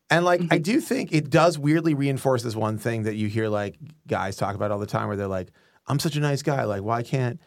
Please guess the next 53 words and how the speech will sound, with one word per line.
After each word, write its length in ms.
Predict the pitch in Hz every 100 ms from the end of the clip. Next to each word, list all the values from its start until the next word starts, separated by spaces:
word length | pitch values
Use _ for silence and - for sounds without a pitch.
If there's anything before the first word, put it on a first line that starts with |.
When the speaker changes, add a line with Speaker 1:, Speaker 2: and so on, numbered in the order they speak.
| _
Speaker 2:
Yeah. 200 | - 170
Speaker 1:
but, 120 | 170 185
like, 160 | 190 - _ -
but 140 | 196
there 140 | 202 214
is, 240 | 240 277
like, 120 | 262
you 100 | 156
can 160 | 214 262
be 100 | 185
nice 340 | 151 156 151
and 180 | 147 117
still 200 | - 135
be 160 | 110 95
cool. 400 | - 104 85 _ _ _ _ _ _ _ _ -
And, 140 | -
like, 140 | 143
Speaker 2:
Yeah. 180 | 330 339
Speaker 1:
he's, 140 | 226 240
like, 200 | 277 - - - 147 170
Dra-, 180 | 180 -
I 80 |
think 140 | 320 392
we 80 | 320
all 100 | 202
agree 220 | 143 147
Drake 220 | 151 175
seems 160 | 190 156
like 80 | 135
a 20 |
really 160 | 131
nice 200 | 120 110 -
guy. 400 | 117 117 - 208 _ _ _ _
I 40 |
can't 220 | - 185
believe 220 | 196 139 117
I 40 |
Speaker 2:
Mm-hmm. 80 | 107
Speaker 1:
tied 120 | 110 107
this 80 | 101
to, 160 | 123
into 240 | 101 104 107
incels 540 | 104 98 117 113 127
at 60 | 139
all. 160 | 135
Like, 140 | 151 151
I 40 |
don't 220 | 117 135 143
know 100 | 127
where 140 | -
that 160 | - 294
came 160 | 135
from. 160 | 139 165